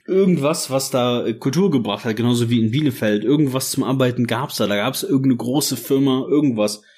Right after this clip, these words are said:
Guck dir an, was passiert, wenn Firmen aufhören, Vereine, äh, zu unterstützen. Ein gutes Beispiel dafür ist Bayer null vier Uerdingen. Aber bei denen ist es auch passiert. Bayer ist weg.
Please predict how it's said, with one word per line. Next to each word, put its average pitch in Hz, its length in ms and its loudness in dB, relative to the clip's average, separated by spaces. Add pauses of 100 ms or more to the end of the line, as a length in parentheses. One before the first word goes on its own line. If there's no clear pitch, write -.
(220)
Guck 170 200 -2
dir 151 160 0
an, 175 180 0 (460)
was 143 300 -4
passiert, 165 520 0
wenn 131 420 0
Firmen 151 420 0
aufhören, 143 540 0
Vereine, 135 580 0
äh, 104 180 0
zu 120 100 -2
unterstützen. 110 800 -2
Ein - 20 0
gutes 139 220 -2
Beispiel 135 320 -2
dafür 120 360 2
ist 110 200 -4
Bayer 127 280 -2
null 127 140 0
vier 120 260 0
Uerdingen. 107 560 0 (280)
Aber 110 320 -2
bei 117 100 0
denen 135 180 2
ist 135 80 -2
es 143 80 -4
auch 175 140 2
passiert. 120 340 -2
Bayer 110 260 0
ist 135 180 -4
weg. 175 320 -2